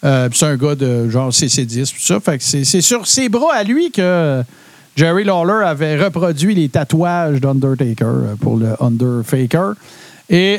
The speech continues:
euh, donc, puis évidemment, ben, elle a, euh, elle a managé, euh, elle a managé, euh, Chris Candido, euh, évidemment aussi. Euh, par la suite, euh, elle a fait, euh, quelques apparitions, euh, du côté de,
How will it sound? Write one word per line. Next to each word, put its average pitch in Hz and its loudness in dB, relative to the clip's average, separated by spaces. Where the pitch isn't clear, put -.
euh, 143 0
donc, 160 -2
puis 139 0
évidemment, 143 0
ben, 127 -2
elle 127 0
a, - 0
euh, 123 -2
elle 139 2
a 147 0
managé, 143 0
euh, 117 0
elle 131 2
a 127 2
managé, 131 0
euh, 120 -2
Chris 123 -2
Candido, 123 0
euh, 117 -2
évidemment 117 0
aussi. 165 0
Euh, 131 2
par 156 2
la 147 0
suite, 180 -2
euh, 135 -2
elle 139 0
a 131 0
fait, 156 -2
euh, 143 0
quelques 165 -2
apparitions, 147 -2
euh, 117 0
du 123 -2
côté 147 0
de, 139 0